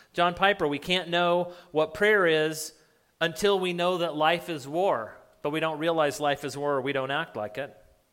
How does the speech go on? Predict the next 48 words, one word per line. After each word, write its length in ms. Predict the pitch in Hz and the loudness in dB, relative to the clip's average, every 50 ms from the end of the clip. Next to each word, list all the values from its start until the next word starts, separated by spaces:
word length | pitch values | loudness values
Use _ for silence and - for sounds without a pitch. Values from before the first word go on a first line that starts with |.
| _ _ _ _ _ _ _ _ - - - | _ _ _ _ _ _ _ _ -20 -18 -8
Corrie 220 | - 175 185 190 180 | 0 2 2 2 2
ten 220 | 190 196 196 196 | 2 0 0 2
Boom 200 | 175 175 160 151 | 0 0 0 0
said, 180 | - 175 165 151 | 0 0 0 0
"Is 120 | 147 - | 0 -4
prayer 240 | - - 190 190 190 | -2 0 2 2 2
your 160 | 185 165 147 | 2 -2 -4
steering 520 | - - - - 214 226 240 247 233 208 | -6 -8 -6 -2 0 0 0 0 -2 -2
wheel 220 | 185 180 180 175 175 | 0 0 2 2 2
or 60 | 170 | 2
your 160 | 165 156 151 | 0 -2 -4
spare 300 | - - - 185 175 175 | -6 -6 -6 -4 -4 -4
tire?" 460 | 170 - 185 175 185 180 151 110 104 - - - - - _ | -4 -2 -2 -2 -2 -2 -4 -6 -10 -14 -20 -20 -20 -14 _
How 120 | - 175 175 | 0 2 2
often 240 | 175 170 175 180 170 | 2 2 -2 -8 -6
do 60 | 165 | -6
you 60 | 160 | -6
treat 240 | - - 180 165 160 | -6 -4 -6 -4 -2
prayer 220 | - 170 165 156 | 0 0 2 2
that 180 | 151 139 117 123 | 2 2 0 0
way? 220 | 123 113 104 101 - - _ _ _ _ _ _ _ _ _ _ _ _ _ _ _ _ _ _ _ - - | -2 -4 -4 -6 -12 -20 _ _ _ _ _ _ _ _ _ _ _ _ _ _ _ _ _ _ _ -6 -4
Is 120 | 175 160 | -4 -4
it 100 | 175 170 | -2 -2
the 100 | 180 170 | -2 0
thing 240 | - 214 214 226 220 | 4 4 4 6 8
by 160 | 208 190 190 | 8 8 8
which 260 | 180 202 208 202 - | 8 6 6 4 2
you 140 | 208 208 190 | -2 0 0
steer 400 | - - - - 214 220 226 226 | -2 -2 0 2 4 6 6 6
your 220 | 220 208 208 208 | 4 4 2 4
life 540 | 196 185 180 185 208 233 220 - - - - - - - | 6 6 6 6 6 4 0 -4 -14 -18 -20 -16 -10 -6
and 120 | 175 165 | -2 0
the 60 | 170 | 0
Lord 300 | 165 170 180 196 196 185 | 2 4 4 2 2 0
steers 420 | 190 - - 202 202 208 190 196 185 | -2 -4 -2 -2 0 -2 -2 -4 -4
you? 320 | 190 202 226 262 254 220 - _ _ _ _ _ _ _ _ _ _ _ _ _ _ _ _ - | -4 -2 -2 -4 -6 -10 -16 _ _ _ _ _ _ _ _ _ _ _ _ _ _ _ _ 0
Or 140 | - 185 | 2 2
is 80 | 190 180 | 2 2
it 100 | 202 180 | 0 -2
something, 460 | - 208 214 214 208 226 208 180 170 | 0 0 0 0 2 0 0 0 -2
in 180 | 160 - 175 175 | -6 -10 -10 -4
fact, 400 | - 196 202 220 208 - - 170 | 0 2 2 2 0 -4 -10 -8
when's 160 | 196 254 - | -6 -6 -4
the 80 | 311 302 | -2 -2
last 160 | 262 233 - | -2 -2 -2
time 140 | 240 226 208 | -4 -4 -4
you 60 | 185 | -4
checked 260 | - 196 185 - - | -4 -4 -6 -6 -10